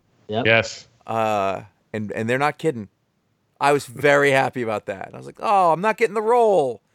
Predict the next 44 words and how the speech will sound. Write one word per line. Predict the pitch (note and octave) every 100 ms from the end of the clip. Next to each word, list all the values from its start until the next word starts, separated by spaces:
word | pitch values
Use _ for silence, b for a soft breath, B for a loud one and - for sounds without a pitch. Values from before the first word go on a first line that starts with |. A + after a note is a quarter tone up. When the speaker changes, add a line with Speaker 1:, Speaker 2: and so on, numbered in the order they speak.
| _ _
Speaker 3:
'Cause | -
I | -
Speaker 1:
Yeah, | C3 E3+ C3
Speaker 3:
hate |
Speaker 1:
it's | C3
Speaker 3:
the | A#2+
roll. | F3+
Speaker 1:
amazing. | G#3 C#3+ A2 B B _ _ - -
And | F#3+
that's, | A3+ A#3+
that's | F3+ G#3
all | A#3
part | A3 G#3+ G#3+
of | F#3+
the, | G3 E3
you | F3+
know, | F3 E3+
I, | D#3+
I | D3 E3
actually | E3+ -
went | E3+ F3+
to | F3+
the |
Mack | E3+ E3
Weldon | D#3+ D#3
office | D3+ E3 E3 D3+
here | D#3
in |
New | D3+
York. | D#3 E3 D#3+
I | -
met | C#3 C#3+
with | D3
some | C#3+
folks | D3+ D3 D#3
there | D3 C#3+ C#3
and, | C3+
and, | C3+ C3 C3+
and | C3 B2
found | C#3+ C#3
out, | C3+
you | C3+
know, |
they, | C3 B2+